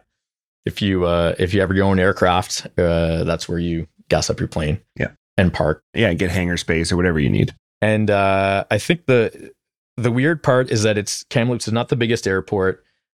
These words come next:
Speaker 1: There aren't that many providers of these services. And there was one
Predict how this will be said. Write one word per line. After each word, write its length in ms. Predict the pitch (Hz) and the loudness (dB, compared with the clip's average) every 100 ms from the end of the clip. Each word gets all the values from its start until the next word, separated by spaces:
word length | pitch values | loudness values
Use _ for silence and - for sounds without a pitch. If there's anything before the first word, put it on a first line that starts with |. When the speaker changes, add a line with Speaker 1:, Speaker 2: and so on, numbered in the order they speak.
| _ _ _ - | _ _ _ -2
Speaker 1:
There 160 | 107 | 0
aren't 220 | 113 117 | 0 0
that 160 | 127 107 | -2 0
many 240 | 113 110 | -2 -2
providers 760 | 104 - 95 95 98 98 101 92 | -2 -2 0 0 0 0 -2 -2
of 160 | 92 | -2
these 200 | 92 98 | -2 -4
services. 840 | - 104 98 92 95 87 92 92 - _ _ _ - | -2 -2 -2 -2 -2 -2 -2 -4 -10 _ _ _ -4
And 420 | 95 92 90 90 - | 0 2 0 -2 -2
there 100 | 101 | -2
was 160 | 92 | -2
one 760 | 92 85 107 127 127 135 135 135 | -2 -2 0 2 2 2 2 0